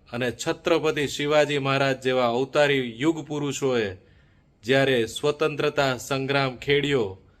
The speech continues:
અને શત્રુઓ સાથે મહાસંગ્રામ કર્યો, ત્યારે એમનો ધ્વજ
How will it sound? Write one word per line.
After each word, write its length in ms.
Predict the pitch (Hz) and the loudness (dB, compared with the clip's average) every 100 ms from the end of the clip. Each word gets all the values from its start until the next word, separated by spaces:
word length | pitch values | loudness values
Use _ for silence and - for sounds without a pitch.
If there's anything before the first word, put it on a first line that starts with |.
| _ _ _ | _ _ _
અને 460 | 107 120 123 117 107 | -8 -4 -2 -2 -4
શત્રુઓ 640 | 101 170 165 - 160 147 | -2 0 0 -2 0 0
સાથે 600 | 127 139 131 135 117 110 101 _ _ _ - | 2 0 0 0 -2 -2 -8 _ _ _ -8
મહાસંગ્રામ 840 | 120 143 156 143 156 147 139 123 | 0 4 4 2 -4 0 -2 0
કર્યો, 500 | 139 143 135 104 95 _ - _ _ - | -2 0 0 -2 -8 _ -20 _ _ -4
ત્યારે 560 | 139 139 147 135 101 92 _ _ - _ _ - | 2 4 4 2 0 -8 _ _ -20 _ _ 0
એમનો 460 | 147 160 165 156 | 0 0 0 0
ધ્વજ 320 | 117 135 147 | 2 4 4